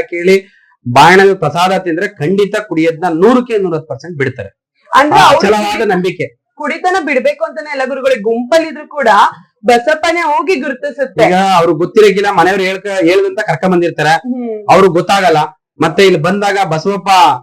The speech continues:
Speaker 1: ಆಯಕ್ ಹೋಗೋದ್ನ ನೋಡಿ ಹಿಂದೆ ಹೋಗುವಂತವ್ರು ಸಾಕಷ್ಟು ಜನ ಇರ್ತಾರೆ. ಅದೇ ನುಗ್ಗಿ ಅವ್ರನ್ನ ಕರೆದು ಅವ್ರಿಗೆ ಹೋಗಿ ಪಾದ ಕೊಟ್ಟು, ಮತ್ತೆ ನಾನ್ ಸರಿ ಮಾಡ್ಕಂತೀನಿ ಅನ್ನೋರು ಮಾತ್ರ ಪಾದ ಕೊಡೋದಿಲ್ಲ ಅಂದ್ರೆ ಖಂಡಿತ ಕೊಡಲ್ಲ.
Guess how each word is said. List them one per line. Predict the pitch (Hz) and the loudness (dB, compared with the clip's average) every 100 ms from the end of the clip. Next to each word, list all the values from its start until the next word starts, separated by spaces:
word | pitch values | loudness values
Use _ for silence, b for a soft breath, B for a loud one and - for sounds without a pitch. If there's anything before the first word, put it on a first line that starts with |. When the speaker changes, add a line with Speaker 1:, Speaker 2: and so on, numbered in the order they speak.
| _ _ - | _ _ 0
Speaker 1:
ಆಯಕ್ | 160 208 196 | 4 4 2
ಹೋಗೋದ್ನ | 202 196 185 196 | -2 -2 -4 -2
ನೋಡಿ | 185 214 214 | 0 2 2
ಹಿಂದೆ | 196 170 170 196 | 2 2 0 0
ಹೋಗುವಂತವ್ರು | 196 185 185 175 196 196 | -2 -2 -4 -2 -2 0
ಸಾಕಷ್ಟು | 170 160 190 165 | 0 0 -2 -2
ಜನ | 175 | -4
ಇರ್ತಾರೆ. | 170 - 151 | -4 -4 -2
ಅದೇ | 156 - - 202 | -2 -2 2 2
ನುಗ್ಗಿ | 196 190 208 | 2 0 2
ಅವ್ರನ್ನ | 156 180 202 | 4 4 0
ಕರೆದು | 196 156 175 208 | -4 -4 -2 0
ಅವ್ರಿಗೆ | 180 151 190 202 196 | 2 2 2 0 -2
ಹೋಗಿ | 180 190 214 196 156 - - _ - | -4 -2 0 0 -2 -12 -20 _ 2
ಪಾದ | 165 190 | 4 4
ಕೊಟ್ಟು, | 185 190 - 202 | 0 -2 0 0
ಮತ್ತೆ | 185 196 | 0 -2
ನಾನ್ | 190 175 | -2 -2
ಸರಿ | 156 190 190 | -2 -2 0
ಮಾಡ್ಕಂತೀನಿ | 160 180 190 196 190 180 | 2 2 0 -4 -4 -4
ಅನ್ನೋರು | 175 165 | -6 0
ಮಾತ್ರ | 160 190 226 | 2 2 0
ಪಾದ | 170 165 | -2 -4
ಕೊಡೋದಿಲ್ಲ | 165 165 147 160 | -2 -2 -2 -4
ಅಂದ್ರೆ | 185 131 | -8 -8
ಖಂಡಿತ | 123 123 170 | -10 -10 -6
ಕೊಡಲ್ಲ. | 120 110 | -2 -2